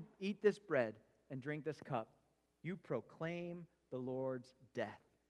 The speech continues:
until he comes. Man, as a Christian, breaking of bread just took on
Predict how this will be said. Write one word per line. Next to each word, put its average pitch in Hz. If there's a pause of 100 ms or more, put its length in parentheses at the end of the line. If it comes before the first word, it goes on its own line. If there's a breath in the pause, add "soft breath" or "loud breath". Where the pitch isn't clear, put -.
(260)
until 110
he 101
comes. - (1200)
Man, 147
as 117
a 117
Christian, 220 (680)
breaking 156
of 107
bread 131 (640)
just 123 (400)
took 139
on 110